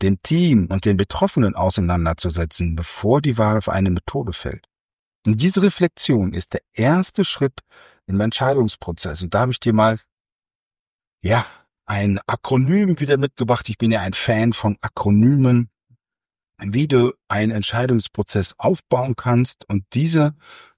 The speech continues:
dieses Akronym heißt prima. Also wie kommst du prima zu einer Entscheidung? Das P steht für Problem. Erfasse das Problem,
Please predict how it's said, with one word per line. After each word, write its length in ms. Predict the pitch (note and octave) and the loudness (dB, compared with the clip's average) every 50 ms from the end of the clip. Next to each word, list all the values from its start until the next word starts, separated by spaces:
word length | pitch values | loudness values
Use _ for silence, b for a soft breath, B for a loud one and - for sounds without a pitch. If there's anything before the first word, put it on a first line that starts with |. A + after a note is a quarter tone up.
| B _ - | B _ -4
dieses 260 | B2 C3 C3+ B2+ - | -2 -2 -2 -4 -4
Akronym 600 | - A2+ - - - G2+ G#2 G#2+ A2+ A#2 A2+ G2+ | -6 -6 -4 -2 0 2 4 4 4 4 2 2
heißt 240 | G2+ G#2 G2+ - - _ | 0 -2 -2 -4 -6 _
prima. 400 | - - C3+ B2+ A#2+ G#2+ F#2+ F2 | -6 -4 0 2 2 2 2 2
Also 320 | - F2+ G2 F2+ G2+ F#2 G2+ | 0 -2 -2 -2 -2 -2 -2
wie 120 | D3 E3+ | -4 -4
kommst 440 | - - - D#3+ D#3+ D3+ - - - | -2 0 0 0 0 0 -2 -2 0
du 120 | C3 A#2 - _ | 0 0 -2 _
prima 680 | - - - E3 F3 G3+ G#3 C3 F#2+ - - - - - _ _ _ _ _ _ _ | -6 -2 0 2 4 4 4 4 2 0 0 -4 -8 -12 _ _ _ _ _ _ _
zu 140 | - - - | -12 -10 -6
einer 280 | F#2 F#2 F#2 F#2+ F#2 | -4 -2 -2 -2 -2
Entscheidung? 680 | - - - - - G2+ F#2+ F2 D#2+ D#2+ - - - - _ _ _ _ B B B B B B | -2 -4 -4 -4 -4 -4 -4 -4 -4 -6 -10 -12 -16 -20 _ _ _ _ B B B B B B
Das 200 | - G2+ - - | -2 0 0 0
P 280 | - - - D#3 F#3 F3 | -2 0 2 2 2 2
steht 220 | - - F3+ E3 | 0 -2 -2 -2
für 160 | - - C#3+ B2 | 0 -2 -2 -2
Problem. 500 | - - C#3+ C3 C3+ A#2 G2 - - - | 0 -4 -4 -2 -2 -2 -2 -4 -8 -6
Erfasse 400 | - F#2 - - D3+ E3+ - F#3 | -6 -6 -2 0 -2 0 0 0
das 200 | D#3+ - - - | 0 0 -4 -4
Problem, 720 | - - G#2 F#2 F2 F#2+ F#2+ G#2 A#2 C#3 E3 F#3+ G#3 A3 | -6 -8 -8 -6 -4 -2 -2 0 0 0 0 -2 -2 -4